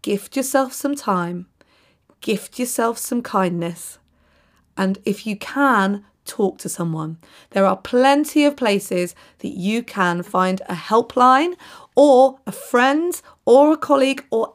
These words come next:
anyone. Just speak to someone and don't sit there suffering alone. This is your Everyday Positivity on Volley. My name's Kate Cocker, and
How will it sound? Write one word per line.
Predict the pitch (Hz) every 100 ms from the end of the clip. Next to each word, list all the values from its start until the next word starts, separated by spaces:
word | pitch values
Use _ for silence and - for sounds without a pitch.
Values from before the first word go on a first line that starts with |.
| _
anyone. | 254 262 240 185 170 180 - _ _ _ _ _
Just | 277 254 240 - - _
speak | - - 269 247 -
to | 208
someone | - 175 170 175 175 - -
and | 185 180
don't | 220 202 214
sit | - - -
there | 190 180 175
suffering | - 185 - 175 170 170 -
alone. | 175 170 165 165 _ _ _ _ _ _ _ _ _ _ - - - _
This | 262 277 277
is | - 240 233 226 -
your | 208 202 202 -
Everyday | 208 196 220 214 202
Positivity | 196 175 175 175 170 - 165 -
on | 180 170
Volley. | 165 170 165 165 165
My | 190 196
name's | 220 247 240
Kate | 226 190 -
Cocker, | 185 165 170 170 - - -
and | 185